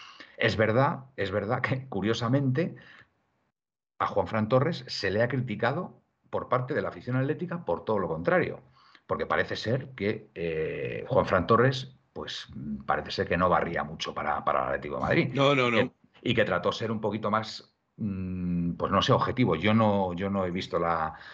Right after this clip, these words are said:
Speaker 1: la, la retransmisión de,
Speaker 2: De
Speaker 1: de Juan
Speaker 2: hecho,
Speaker 1: Fran Torres y no
Speaker 2: de
Speaker 1: puedo
Speaker 2: hecho
Speaker 1: opinar.
Speaker 2: decía, de hecho decía
Speaker 1: Pero
Speaker 2: que
Speaker 1: Hmm.
Speaker 2: el Celta había merecido mucho más de lo que se había llevado.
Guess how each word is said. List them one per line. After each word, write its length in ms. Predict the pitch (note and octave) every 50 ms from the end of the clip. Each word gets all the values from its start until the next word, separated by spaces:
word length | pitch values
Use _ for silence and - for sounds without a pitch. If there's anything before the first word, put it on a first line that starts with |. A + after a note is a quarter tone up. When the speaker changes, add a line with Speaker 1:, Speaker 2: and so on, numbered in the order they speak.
| - - - -
Speaker 1:
la, 340 | - G2 F#2 F2 E2 E2 D#2+
la 140 | F2 F2 D#2+
retransmisión 600 | E2+ D#2+ E2 D#2+ - - D#2+ - - D#2 D2 C#2+
de, 140 | D2+ E2 - G2 F2 E2+
Speaker 2:
De 60 | F#2
Speaker 1:
de 0 |
Juan 220 | G2+ A2 A#2 F#2
Speaker 2:
hecho, 80 | - C#3
Speaker 1:
Fran 120 | C3 C3+
Torres 260 | A2 A2+ B2+ B2+ -
y 100 | - A2
no 100 | G#2 -
Speaker 2:
de 80 | - A#2+
Speaker 1:
puedo 120 | A#2 A#2
Speaker 2:
hecho 100 | A#2+ D#3
Speaker 1:
opinar. 160 | C#3 C3+ C3 B2+
Speaker 2:
decía, 440 | - C#3 C3 B2+ B2+ C#3 C3+ - _ _
de 140 | F#2+ G#2+
hecho 200 | A2+ A2+ - D3+
decía 600 | B2+ B2 A#2 A2 - B2+ B2+ B2+ B2+ C3 B2+ -
Speaker 1:
Pero 100 | - _ _ _ _ - - G#2
Speaker 2:
que 240 | G2+ A2 G#2+ G#2+ G#2
Speaker 1:
Hmm. 40 | G#2 G#2 G#2
Speaker 2:
el 60 | F#2+
Celta 440 | - C3+ C3+ C3 B2+ A2 - C3 B2
había 220 | A#2+ A#2+ B2 A#2+
merecido 460 | A#2+ A#2+ A#2 A2+ G#2+ - B2 A2+ A2 A2
mucho 280 | A#2 B2 A#2+ - A#2+
más 140 | A#2 B2+ B2+
de 80 | A#2 A2
lo 80 | G#2
que 80 | F2+ F2+
se 80 | -
había 180 | F#2 F#2 F#2 F2
llevado. 300 | E2 D#2 C#2+ C2 - _